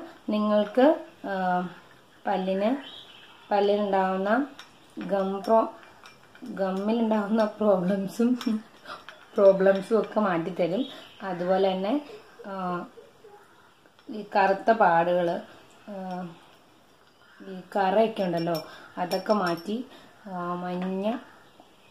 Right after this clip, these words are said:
കളറ് മാറ്റിയിട്ട് നല്ല, ആ, വെള്ള പല്ല്, ഇത് ഡെയിലി യൂ-, യൂ-, യൂസ് ചെയ്യണം. അപ്പം നിങ്ങൾക്ക് ഇതുപോലെ ഇങ്ങനെയാവും. കോ-, ഇത് കണ്ടോ, ഇങ്ങനത്തെ ഒരു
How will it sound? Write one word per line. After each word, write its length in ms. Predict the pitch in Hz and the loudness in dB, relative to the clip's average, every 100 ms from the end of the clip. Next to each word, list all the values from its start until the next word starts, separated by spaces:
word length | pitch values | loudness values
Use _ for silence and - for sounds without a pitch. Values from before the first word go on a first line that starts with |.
| - | -6
കളറ് 280 | 185 185 196 | -2 0 -2
മാറ്റിയിട്ട് 540 | 185 170 - 180 170 202 | -2 -6 -6 -8 -6 -6
നല്ല, 420 | 180 180 285 - - - - | -4 0 -2 -4 -14 -20 -16
ആ, 240 | 190 175 170 | -8 -6 -6
വെള്ള 460 | 180 190 196 208 208 | -4 0 0 0 -2
പല്ല്, 460 | 180 170 185 - | -6 -2 -4 -4
ഇത് 260 | 196 254 - 214 | 2 2 2 0
ഡെയിലി 320 | 202 208 220 | 6 6 8
യൂ-, 300 | 254 240 - | 6 4 0
യൂ-, 560 | 202 202 202 247 233 196 | 0 0 0 -2 -2 -2
യൂസ് 220 | 196 196 | -2 -2
ചെയ്യണം. 180 | 214 170 - _ _ _ _ _ _ _ _ | 0 -2 -2 _ _ _ _ _ _ _ _
അപ്പം 180 | 254 254 | -10 -4
നിങ്ങൾക്ക് 300 | 247 220 - | -4 -2 0
ഇതുപോലെ 840 | 302 240 196 208 220 233 233 247 - - - - _ _ _ _ _ - | 0 -2 -6 -4 0 0 0 -4 -6 -16 -20 -20 _ _ _ _ _ -14
ഇങ്ങനെയാവും. 720 | 214 208 226 214 175 202 285 - _ _ _ - | -10 -6 -6 -6 -6 -8 -10 -16 _ _ _ -12
കോ-, 180 | 202 220 - - _ _ _ _ _ _ _ _ _ _ _ _ _ | -12 -12 -18 -20 _ _ _ _ _ _ _ _ _ _ _ _ _
ഇത് 80 | 208 | -10
കണ്ടോ, 340 | 202 185 226 254 - _ _ _ _ _ _ _ _ _ _ | -8 -8 -8 -10 -20 _ _ _ _ _ _ _ _ _ _
ഇങ്ങനത്തെ 440 | 220 214 214 214 254 | -12 -6 -4 -2 0
ഒരു 120 | 247 | -2